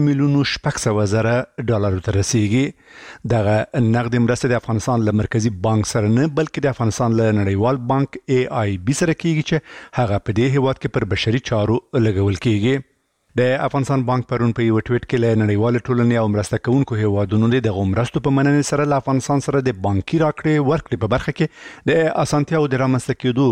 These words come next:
غوښتنه وکړه، تر څو د سیمې او نړۍ له هیوادونو سره زیات تعامل ته زمینه برابره شي. د دوه زره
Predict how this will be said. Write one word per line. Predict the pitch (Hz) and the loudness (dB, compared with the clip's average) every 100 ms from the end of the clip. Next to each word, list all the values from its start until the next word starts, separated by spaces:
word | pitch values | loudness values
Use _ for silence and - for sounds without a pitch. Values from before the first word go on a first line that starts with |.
| 95 | 2
غوښتنه | 98 - 143 143 | -2 -2 0 2
وکړه، | 139 - 143 - - - | 0 0 -4 -4 -14 -4
تر | 127 - | -4 0
څو | 151 131 | 0 2
د | 135 - | 2 2
سیمې | 160 147 | 0 2
او | 127 131 | 2 2
نړۍ | 131 139 | 2 0
له | 135 117 | 0 0
هیوادونو | 104 104 117 135 | 0 0 0 0
سره | 139 131 98 95 | 2 0 -2 -2
زیات | 127 - 98 | 0 -2 -4
تعامل | 95 101 104 104 113 | -2 2 2 0 -2
ته | 95 | 0
زمینه | 98 101 92 | 0 0 0
برابره | 95 101 104 147 | -2 0 0 0
شي. | 135 - _ - - - - | -2 -4 _ -20 -20 -10 0
د | 113 98 | 0 2
دوه | 113 104 | 0 2
زره | 110 | 2